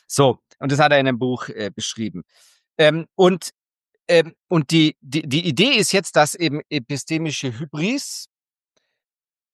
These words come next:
äh, gleichbedeutend ist mit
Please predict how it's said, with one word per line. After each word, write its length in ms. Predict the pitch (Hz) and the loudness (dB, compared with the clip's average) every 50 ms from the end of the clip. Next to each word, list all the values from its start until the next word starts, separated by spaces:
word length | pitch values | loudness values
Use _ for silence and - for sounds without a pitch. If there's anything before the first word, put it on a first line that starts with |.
| _ _ _ _ _ _ _ _ - | _ _ _ _ _ _ _ _ 0
äh, 280 | 151 151 151 147 147 131 - - - - _ _ _ _ _ _ _ _ _ _ _ _ _ _ | 2 2 4 4 2 0 -4 -10 -16 -20 _ _ _ _ _ _ _ _ _ _ _ _ _ _
gleichbedeutend 800 | - 135 131 202 240 - - 170 135 143 143 151 - 156 147 - | 0 2 4 4 2 0 -2 0 2 4 4 4 2 -4 -8 -6
ist 580 | - 160 202 - - - - - - - - _ _ _ _ _ _ _ _ _ _ - | -2 -2 -2 -2 -2 -6 -8 -10 -12 -14 -18 _ _ _ _ _ _ _ _ _ _ -2
mit 420 | 147 156 185 - - - - - | 0 0 0 -2 -4 -12 -16 -16